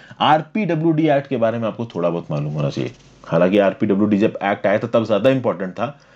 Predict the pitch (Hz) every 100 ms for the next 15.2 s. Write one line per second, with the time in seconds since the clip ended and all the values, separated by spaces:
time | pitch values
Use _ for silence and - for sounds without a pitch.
0 | - - - 117 127 131 120 151 156 147
1 | _ - 151 127 131 127 156 - 120 143
2 | - 160 151 151 147 147 147 139 139 135
3 | 135 131 131 131 113 110 110 120 113 110
4 | 110 104 104 123 127 92 - _ _ _
5 | _ 120 120 135 117 95 90 107 - 117
6 | 113 117 110 110 - 107 104 107 110 101
7 | 104 104 101 101 98 95 98 98 95 98
8 | 95 98 - - - - 104 - 107 95
9 | 98 - _ 101 98 101 - 98 87 85
10 | 95 104 92 87 - - - - 110 104
11 | 98 101 101 95 113 98 101 98 95 95
12 | 90 90 95 87 - _ 87 90 123 -
13 | _ 107 107 107 107 104 101 107 98 104
14 | - - - 135 120 127 120 123 113 131
15 | -